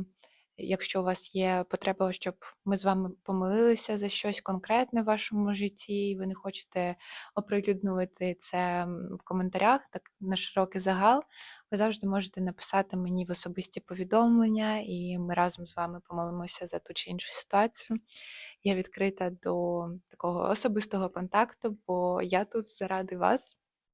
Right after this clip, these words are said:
якби мені цінно от мати контакт, ем, людина-людина. Та, завжди рада. Не соромтесь. Сьогодні хочу поділитися з вами інсайтом, який я отримала, читаючи Біблію, і який, я думаю, багато в чому змінив моє життя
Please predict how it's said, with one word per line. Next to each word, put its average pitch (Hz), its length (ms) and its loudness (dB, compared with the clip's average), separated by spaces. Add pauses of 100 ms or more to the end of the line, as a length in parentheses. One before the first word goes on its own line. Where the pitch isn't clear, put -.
(100)
якби 180 380 -6 (420)
мені 220 320 4
цінно 220 420 4
от 190 160 -4
мати 185 460 -2
контакт, 196 540 0 (240)
ем, 175 420 -8 (120)
людина-людина. 185 800 0 (160)
Та, 180 180 -6
завжди - 340 -2
рада. 175 300 -4 (540)
Не 220 380 2
соромтесь. - 540 -4 (160)
Сьогодні 233 460 4
хочу 214 280 2
поділитися 214 640 0
з 196 60 -6
вами 196 280 6
інсайтом, 214 760 4
який 202 300 -2
я 190 120 2
отримала, 190 500 -2
читаючи 185 480 -2
Біблію, 254 680 -2 (120)
і 202 300 0
який, 196 320 -2
я 202 100 0
думаю, 196 360 0
багато 185 340 0
в 185 60 -14
чому 185 300 -4
змінив 185 420 -2
моє 180 300 -4
життя 196 520 0